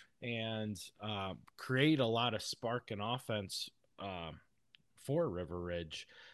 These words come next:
And, <clears throat> and, you know, it's just one of those things where you hope that all of that can come to fruition and, and, and really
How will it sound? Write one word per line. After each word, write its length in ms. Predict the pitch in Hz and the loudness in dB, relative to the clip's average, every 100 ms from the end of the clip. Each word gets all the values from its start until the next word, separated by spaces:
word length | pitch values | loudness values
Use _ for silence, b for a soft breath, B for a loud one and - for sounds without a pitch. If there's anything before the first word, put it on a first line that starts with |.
| B | B
And, 420 | 113 104 98 101 - _ - _ _ _ _ _ _ _ _ _ | 0 2 4 2 -2 _ -20 _ _ _ _ _ _ _ _ _
<clears throat> 360 | - 110 135 - | -4 -2 -4 -2
and, 320 | 139 139 127 | 4 6 6
you 160 | 120 120 | 6 6
know, 160 | 110 | 6
it's 160 | 113 - | 4 4
just 200 | 139 - | 2 4
one 120 | 131 | 6
of 80 | 123 | 8
those 180 | 117 - | 6 4
things 380 | 127 127 120 117 | 4 6 4 4
where 340 | 110 104 98 B B B | 6 6 4 B B B
you 140 | 107 113 | 4 8
hope 320 | 120 156 - | 8 8 6
that 100 | 98 | 4
all 300 | 107 123 117 | 6 8 6
of 80 | 107 | 6
that 260 | 110 104 | 4 2
can 160 | - 101 | -2 -4
come 300 | - 110 104 | 0 2 2
to 220 | - 98 | 2 2
fruition 840 | - 101 98 104 110 - 110 104 - b b b | 2 2 4 6 4 0 -2 -4 -10 b b b
and, 340 | 113 107 101 101 - _ _ - 50 - - 98 | -6 -2 0 -2 -6 _ _ -20 -20 -20 -16 -6
and, 200 | 110 104 | -6 -4
and 360 | - 104 98 92 87 | -2 -2 -2 -4 2
really 520 | 131 147 113 104 | 4 6 6 4